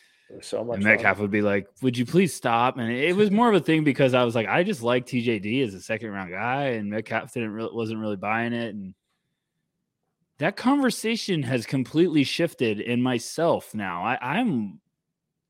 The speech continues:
Speaker 2: this is, I'm, I'm struggling right now because I watched his film again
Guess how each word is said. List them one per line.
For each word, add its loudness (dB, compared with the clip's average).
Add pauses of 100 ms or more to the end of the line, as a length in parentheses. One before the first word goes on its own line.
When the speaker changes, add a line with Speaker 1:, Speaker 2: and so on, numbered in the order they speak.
(120)
Speaker 2:
this -4
is, -4
I'm, -2
I'm -6
struggling -2
right -4
now -6
because -6
I -4
watched -4
his -12
film -4
again 0